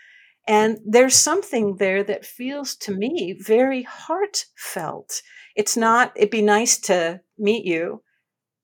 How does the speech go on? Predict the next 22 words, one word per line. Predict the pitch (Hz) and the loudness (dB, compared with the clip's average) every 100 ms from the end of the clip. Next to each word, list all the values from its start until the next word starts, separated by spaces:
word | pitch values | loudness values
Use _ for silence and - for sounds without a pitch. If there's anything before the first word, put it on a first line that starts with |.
| - | -8
"I | 208 | -8
hope | - 269 311 320 - - | -2 2 2 -2 -12 -6
I | 220 | -4
shall | 214 233 208 | -2 0 2
live | 214 262 262 - | 2 0 -4 -6
to | 240 | 2
see | - - 254 302 | 4 4 0 -6
you." | 254 - - - - - - - - _ | -8 -8 -10 -12 -14 -20 -20 -20 -20 _
And | 247 240 247 226 | 0 2 0 -2
they | 247 320 | 0 2
exchange, | - - - 269 262 254 254 - - | 2 -2 -2 -2 0 0 -2 -10 -4
uh, | 214 214 208 | 0 0 0
photographs | - 320 302 196 156 165 - - - - - _ _ _ | 2 2 2 -4 -6 -8 -12 -10 -8 -10 -16 _ _ _
and | 214 208 202 196 196 202 214 _ _ _ _ - | -2 2 2 2 0 -4 -6 _ _ _ _ 0
another | 240 247 269 | 4 4 4
little | 254 247 233 226 - | 4 4 6 2 2
indicator | 233 233 220 - 165 156 160 196 | 0 0 -4 -4 -6 -6 -8 -6
that | 185 190 | 0 0
I | |
think | 202 233 220 | 0 -4 -2
that | 214 - | -2 0
this | 220 | 0